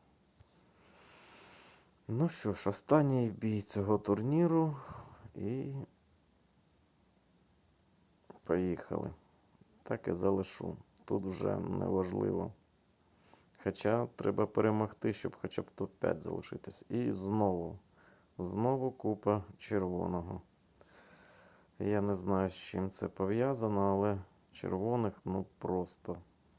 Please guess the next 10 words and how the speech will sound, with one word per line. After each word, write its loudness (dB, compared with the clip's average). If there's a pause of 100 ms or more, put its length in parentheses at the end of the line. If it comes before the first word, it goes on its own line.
(800)
дуже 0
багато. 0 (1900)
Так, -6 (100)
давайте. -2
Ну, -2
поки -2
в 0
біліт -2
можемо 0
прокидати. 0